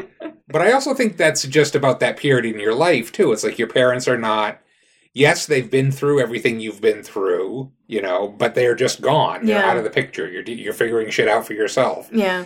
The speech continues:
Speaker 1: And even at the end of the film, the dad is just like, "Yeah, you know, I'm sure you'll figure it
Speaker 2: Right.
Speaker 1: out. <laughs> You'll find a solution."
Speaker 2: Not, "We're gonna need to get you some help," or anything like that.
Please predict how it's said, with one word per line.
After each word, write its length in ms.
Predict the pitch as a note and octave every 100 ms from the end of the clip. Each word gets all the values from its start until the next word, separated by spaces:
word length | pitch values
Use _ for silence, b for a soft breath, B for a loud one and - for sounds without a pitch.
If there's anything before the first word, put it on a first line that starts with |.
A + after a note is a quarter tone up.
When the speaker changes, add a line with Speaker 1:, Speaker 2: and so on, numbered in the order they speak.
| -
Speaker 1:
And 140 | A#2
even 180 | B2 B2+
at 80 | B2
the 100 | C3
end 100 | B2+
of 60 |
the 60 | C3
film, 260 | E3 F3+ B2+
the 60 |
dad 280 | - A#2+ G#3+
is 100 | G3+
just 180 | A3+ G#3
like, 160 | G#3
"Yeah, 260 | F3 G3 E3 E3+
you 100 | E3
know, 240 | D#3+ D#3
I'm 160 | D3+ C3+
sure 160 | D3+
you'll 140 | C3 -
figure 260 | A2+ F#2+
it 60 | F2
Speaker 2:
Right. 320 | F#3 - -
Speaker 1:
out. 80 | - -
<laughs> 140 | -
You'll 140 | G#3+ -
find 420 | - E3 C#3+ D#3+
a 60 |
solution." 560 | - A#2+ G#2+ F2+ - A#3
Speaker 2:
Not, 320 | A#3 A#3+ -
"We're 140 | G3+ G#3+
gonna 140 | G#3
need 140 | G#3 G3
to 60 |
get 160 | G3+ G3
you 60 |
some 100 | F#3+
help," 380 | G3+ G#3+ G3 G3 - A3+
or 200 | G#3 A3
anything 300 | A#3 C#4+ D4
like 140 | D4+
that. 100 | C4+